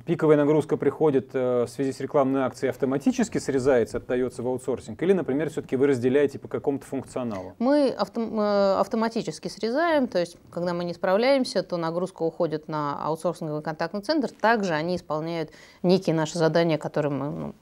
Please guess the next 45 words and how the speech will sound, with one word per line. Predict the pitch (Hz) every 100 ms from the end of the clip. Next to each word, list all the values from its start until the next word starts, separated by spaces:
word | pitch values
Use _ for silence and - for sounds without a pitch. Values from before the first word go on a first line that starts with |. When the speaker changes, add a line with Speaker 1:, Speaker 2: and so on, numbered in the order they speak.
| _
Speaker 2:
видим, | 156 180 170
что | 170 160
мы | 143
можем | 151 151 147
отдать, | 143 147 170 175 -
и |
они | 139 143
будут | 143 165
сделаны | 151 160 151
так | 143 143
же | 143
качественно, | - 147 - 143 143
как | 143
мы | 151
бы | 147
делали | 143 139 135
Speaker 1:
Задания | 151 151
Speaker 2:
их |
Speaker 1:
типа | 147 151
Speaker 2:
сами. | 147
Speaker 1:
исходящих | 151 151 202 202 120
звонков? | 113 107 -
Speaker 2:
Например. | 359 330 254 170 156 - _ _ _ -
Speaker 1:
Мгм. | 123 113 - - - - -
В | 110
вашем | 131 185 175
контактном | 151 156 151 156
центре | 147 143 110
в | 101
основном, | 131 156 156 160 123 123
а, | 78 123 127
приходят, | 123 139 131 147 135 139
э, | 107 127
ну, | 143 107 - -
обслуживаются | - - 156 131 -
входящие | - 151 247 - 117 98 107
к-, | - 120
обращения? | 123 131 131 113 98
Speaker 2:
Да, | 170
в | 147
основном | - 214 214
мы | 185
занимаемся | 165 165 160 156 156 147 156 170
входящими | 165 151 143 -
обращениями. | 147 151 - - 165 -